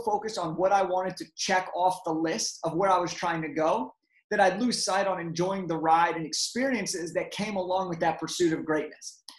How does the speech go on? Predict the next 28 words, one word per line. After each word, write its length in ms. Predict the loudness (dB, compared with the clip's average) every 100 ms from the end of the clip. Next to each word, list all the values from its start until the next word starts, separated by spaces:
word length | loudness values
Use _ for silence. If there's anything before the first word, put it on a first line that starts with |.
| _ -4
So 120 | -2
she 220 | 2 2
would 180 | 2 2
always 380 | 2 2 2 0
tell 220 | 0 2
me 80 | 0
to 80 | -2
live 240 | 0 -2
in 80 | -2
the 80 | -2
moment 560 | 2 2 2 -4 -6 -4
and 100 | -4
enjoy 400 | -4 -2 0 2
the 160 | 2 0
journey. 580 | 0 0 0 -2 -6 -16 _ _ _ 0
And 440 | 4 6 4 0 -6 _ -2
now 480 | 2 4 4 2 2
I'm 120 | 0
at 160 | 0 0
a 100 | -2
point 360 | -4 -4 -2
where 140 | 0 0
I 120 | 0 -2 -4
finally 380 | -4 -4 -4 -4 -4
understand 680 | -4 -2 -2 -4 -6 -6 -4
what 160 | -4 -2
that 240 | -2 -2
means. 500 | -4 -4 -8 -10 -14